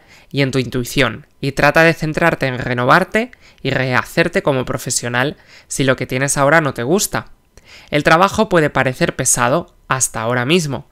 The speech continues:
pero eso no significa que debas ir a lo más profundo y ponerte dramático o dramática.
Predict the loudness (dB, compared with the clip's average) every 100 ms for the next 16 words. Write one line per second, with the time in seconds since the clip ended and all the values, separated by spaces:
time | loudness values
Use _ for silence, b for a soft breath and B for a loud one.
0 | B B B B 2 6 6 4 0 -2
1 | -4 -2 -2 -2 -2 -2 -2 -2 -2 0
2 | 0 0 0 0 0 -2 -4 -6 -4 -2
3 | 0 0 0 -4 -6 -6 -4 0 0 0
4 | -4 -2 0 2 2 0 -6 -12